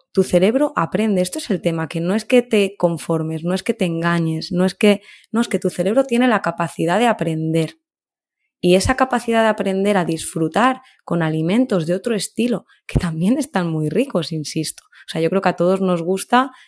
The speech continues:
yo qué sé, es que ahora mismo, pues no sé, pero un asado bueno con,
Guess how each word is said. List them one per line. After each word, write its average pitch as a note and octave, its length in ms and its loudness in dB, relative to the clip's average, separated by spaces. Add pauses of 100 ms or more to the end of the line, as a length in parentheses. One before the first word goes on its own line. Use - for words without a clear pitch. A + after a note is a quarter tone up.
(140)
yo E3 140 0
qué E3 100 -2
sé, C4+ 260 -2
es E3+ 240 -2
que F3+ 260 2
ahora F3 180 2
mismo, F3+ 260 0
pues F3 160 -2
no D#3+ 120 -4
sé, B3+ 200 0
pero D#3+ 320 2 (320)
un F3 200 2
asado F3 560 2
bueno E3+ 460 4
con, D#3+ 380 0